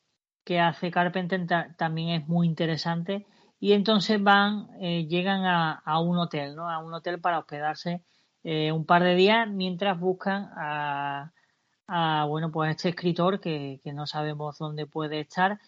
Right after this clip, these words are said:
pero que se supone, según sus libros, vivió en ese lugar. Y allí vemos a la típica mujer mayor que parece muy buena, o por lo menos eso es lo que parece.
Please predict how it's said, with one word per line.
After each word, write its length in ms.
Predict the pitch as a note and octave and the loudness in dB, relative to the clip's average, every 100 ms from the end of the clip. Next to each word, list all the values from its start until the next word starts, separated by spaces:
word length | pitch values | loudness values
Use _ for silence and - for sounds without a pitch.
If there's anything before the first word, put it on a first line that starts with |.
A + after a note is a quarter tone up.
| _ _ | _ _
pero 240 | - E3+ F#3+ | 0 2 4
que 100 | F#3+ | 2
se 140 | G3 | 0
supone, 500 | F3 F#3 F#3+ F#3+ G3+ | 0 2 2 2 0
según 340 | F3+ E3+ E3+ D#3+ | -2 -2 0 -2
sus 200 | F3+ E3+ | -2 0
libros, 420 | F3 F3 F#3+ F3 | 0 0 -2 0
vivió 520 | D#3+ D3+ D#3+ E3 E3 _ _ _ _ | -2 -2 -2 -4 -6 _ _ _ _
en 180 | F#3+ E3 | -4 0
ese 580 | E3 D#3+ - E3 D#3+ D#3 | 0 0 0 2 4 4
lugar. 420 | D#3 D#3 D#3 C#3 _ _ _ | 4 4 2 0 _ _ _
Y 140 | F3+ F#3+ | 0 2
allí 400 | F#3+ G3+ A3 G#3 | 4 4 2 0
vemos 400 | F3+ F#3 F#3+ F3+ | 2 2 4 4
a 80 | F3+ | 4
la 140 | E3 | 4
típica 600 | D#3+ D#3+ E3+ F3+ F3 E3+ E3+ | 2 -2 2 6 8 8 6
mujer 340 | E3+ - F3 | 0 -4 0
mayor 460 | F3 F3 G#3 G#3 G3 | 0 2 0 0 -4
que 80 | |
parece 560 | D#3+ D#3+ D#3+ - F3 E3+ | -6 -4 -6 -6 -6 -4
muy 300 | F3 F3 F#3 | -4 -2 0
buena, 440 | F3+ G3 F3+ F3+ _ _ _ _ _ _ | 0 0 -2 -8 _ _ _ _ _ _
o 120 | E3 | -12
por 160 | D3 D#3+ | -4 -2
lo 80 | D#3 | -2
menos 220 | D#3+ E3+ | 0 0
eso 160 | E3 E3+ | 0 0
es 60 | |
lo 100 | E3 | 0
que 100 | D#3+ | -2
parece. 540 | D#3 E3+ F3+ - F3 | 0 0 0 -4 -12